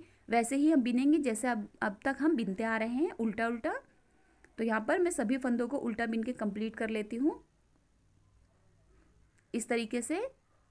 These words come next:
अब देखिए, हमने रॉन्ग साइड की रो कंप्लीट कर ली है। अब हम फिर से राइट साइड की तरफ आए हैं। अब हमारे वही रो हम रिपीट करेंगे, जो हमने अभी इससे पहले रिपीट करी है। पहले हम ये वाले जो दो फंदे हैं, इनको स्लिप करके सीधा कर देंगे।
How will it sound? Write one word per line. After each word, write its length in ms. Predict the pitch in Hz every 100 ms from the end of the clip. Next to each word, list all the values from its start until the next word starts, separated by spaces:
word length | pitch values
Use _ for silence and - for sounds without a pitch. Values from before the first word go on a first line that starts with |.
| _ _ _ _ _
अब 180 | 320 311
देखिए, 300 | 262 254 277
हमने 720 | 302 330 349 - 185 233 285
रॉन्ग 280 | 262 240 254
साइड 220 | 269 269
की 80 | 277
रो 120 | 277
कंप्लीट 400 | 277 254 247 285
कर 160 | - 277
ली 160 | 277 285
है। 120 | 370
अब 200 | 247 247
हम 100 | 285
फिर 120 | 269
से 160 | 247 302
राइट 260 | 214 185
साइड 240 | 185 180 -
की 100 | 180
तरफ 280 | 170 160 190
आए 140 | -
हैं। 200 | 156 180 - _ - - -
अब 160 | 302 339
हमारे 420 | 311 302 320 349 - - - - - 202 -
वही 300 | 269 294 370
रो 180 | 302 269
हम 180 | 294 277
रिपीट 320 | 254 226 220
करेंगे, 340 | - 220 262 294
जो 140 | 277
हमने 280 | 269 262 -
अभी 280 | 240 202 294
इससे 220 | 269 254 247
पहले 300 | 226 220 320
रिपीट 320 | - 170 156
करी 260 | - 151 160
है। 160 | 160 - - - -
पहले 260 | 240 240 302
हम 180 | 339 508 - _ _
ये 160 | 190 247
वाले 240 | 247 247
जो 100 | 247 226
दो 180 | 240
फंदे 300 | 247 254 247
हैं, 120 | 302 -
इनको 260 | 240 247
स्लिप 300 | 254 214 220
करके 260 | 240 220 254
सीधा 340 | 233 196 214
कर 120 | 214 202
देंगे। 320 | 208 214